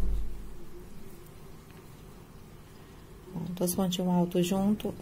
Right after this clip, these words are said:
vou pro próximo aqui, ó. Vou trabalhar aqui três pontinhos altos junto. Agora vai ser só repetição.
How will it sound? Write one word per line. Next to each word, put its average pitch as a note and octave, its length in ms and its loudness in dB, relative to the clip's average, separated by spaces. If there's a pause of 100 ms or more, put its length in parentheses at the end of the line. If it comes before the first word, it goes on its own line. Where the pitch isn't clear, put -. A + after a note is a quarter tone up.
(100)
vou F3 180 6
pro G3+ 140 4
próximo F3+ 440 6
aqui, F3+ 220 2
ó. B2 140 4 (580)
Vou E3+ 240 6
trabalhar F3 440 6
aqui E3+ 180 2
três E3 400 4
pontinhos F#3 420 2
altos F3+ 380 6
junto. - 420 2
Agora F3 260 6
vai F#3 180 4
ser F3+ 200 6
só F3+ 180 6
repetição. G3+ 880 4